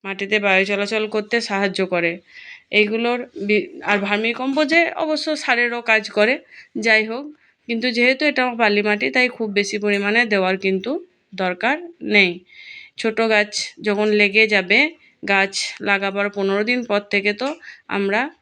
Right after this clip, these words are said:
নিম খোল এবং সরিষার খোল ভেজানো জল দেব, সেই সব সংক্রান্ত ভিডিও আছে, আপনারা আমার চ্যানেলে ঢুকেও কিন্তু দেখতে পারেন। তো সেই সমস্ত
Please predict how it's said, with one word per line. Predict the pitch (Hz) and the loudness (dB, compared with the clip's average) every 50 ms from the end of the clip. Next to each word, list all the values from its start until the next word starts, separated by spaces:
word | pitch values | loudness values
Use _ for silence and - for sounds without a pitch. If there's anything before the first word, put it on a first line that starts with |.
| _ _ _ _ _ - | _ _ _ _ _ -6
নিম | - 214 214 214 214 214 202 208 | -2 2 2 2 2 2 0 0
খোল | 220 220 226 254 269 262 269 - - | 2 2 2 2 2 -2 -4 -8 -2
এবং | - 202 208 208 202 202 202 208 208 208 | 0 2 4 4 4 4 2 0 -2 -4
সরিষার | - 226 214 208 208 - 208 208 208 | 0 2 2 2 2 2 0 0 0
খোল | 208 214 208 208 | 2 0 2 2
ভেজানো | 196 208 202 196 196 202 202 202 | 2 2 2 2 2 2 2 0
জল | 190 202 190 190 190 190 | 0 2 2 2 2 2
দেব, | 190 190 208 240 254 | 0 0 -2 -2 -6
সেই | 254 - - 214 208 196 | -4 -2 0 0 2 2
সব | - 202 202 196 202 - | 2 0 -2 -4 -6 -8
সংক্রান্ত | - - 202 196 202 202 196 202 202 196 214 | -6 -4 -4 -2 -2 -2 0 0 0 0 -2
ভিডিও | 196 208 202 190 196 202 220 233 | 0 0 0 0 0 0 0 0
আছে, | 220 202 202 - 247 | 0 0 0 -2 -4
আপনারা | 247 233 208 190 185 196 | -4 -4 -4 -4 -4 -4
আমার | 190 196 202 208 | -4 -2 -4 -4
চ্যানেলে | 202 202 185 185 190 190 208 220 214 | -4 -4 -4 -2 -2 0 0 0 0
ঢুকেও | 208 190 - - 220 262 | -2 -4 -4 -4 -6 -6
কিন্তু | 262 269 233 208 - 254 311 370 - - _ _ - 202 | -6 -4 -6 -6 -4 -4 -4 -4 -6 -10 _ _ -4 0
দেখতে | 214 214 214 - 202 190 | 0 0 0 0 -4 0
পারেন। | 160 160 160 165 - - 190 - _ _ _ _ - - - - - - - - _ - | 0 2 0 0 -2 -6 -10 -18 _ _ _ _ -20 -20 -20 -20 -18 -20 -20 -18 _ -8
তো | 233 226 226 226 220 - - | -6 -6 -6 -6 -8 -10 -4
সেই | - 240 233 226 220 | 2 4 4 4 4
সমস্ত | 233 220 226 226 220 - - | 2 0 0 -2 -2 -2 -2